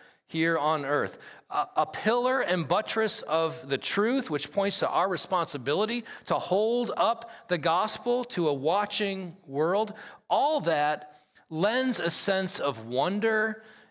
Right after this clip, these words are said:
and a sense of gravity to what would other, otherwise perhaps be seen as just a mundane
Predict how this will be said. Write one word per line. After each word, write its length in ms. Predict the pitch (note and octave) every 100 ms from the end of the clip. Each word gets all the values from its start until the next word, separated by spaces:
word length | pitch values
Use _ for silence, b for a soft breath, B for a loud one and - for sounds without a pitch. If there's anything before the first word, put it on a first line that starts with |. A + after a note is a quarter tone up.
| -
and 120 | D3+
a 80 | C#3+
sense 440 | - F#3+ F#3 -
of 200 | D3+ A2
gravity 880 | C#3+ D3 F#3+ G3+ D3 G2 F#2 G#2 D#3 b b b _
to 140 | -
what 160 | F3 G3
would 160 | F#3+ F3+
other, 360 | F3 C#4 D4
otherwise 680 | E3+ C#3 - G#3 C4 F3 D3+
perhaps 640 | - E3 F3 G#3 E3+ C#3 -
be 460 | C#3+ D#3+ D3+ D3 - _
seen 420 | - - G3 F#3
as 140 | D3 C3
just 220 | D#3 D3+
a 40 |
mundane 800 | C3+ D3+ F3 D#3+ D#3 B2+ C3+ F3